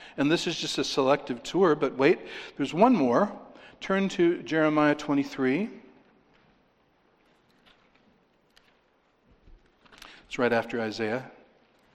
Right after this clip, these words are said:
Jeremiah twenty-three. Verses five and six, I'll just read it from the L S B.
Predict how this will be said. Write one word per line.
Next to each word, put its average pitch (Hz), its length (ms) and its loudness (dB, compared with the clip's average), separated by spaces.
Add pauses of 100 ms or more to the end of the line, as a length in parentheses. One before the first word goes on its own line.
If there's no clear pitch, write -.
(1120)
Jeremiah 117 360 -8
twenty-three. 127 640 -4 (1040)
Verses - 320 0
five 147 320 6
and 127 100 -2
six, - 320 0
I'll 143 60 0
just 123 180 -8
read 135 160 0
it 135 80 -4
from 123 200 -8
the 113 180 -8 (280)
L 151 220 4
S 127 220 -4
B. 139 280 0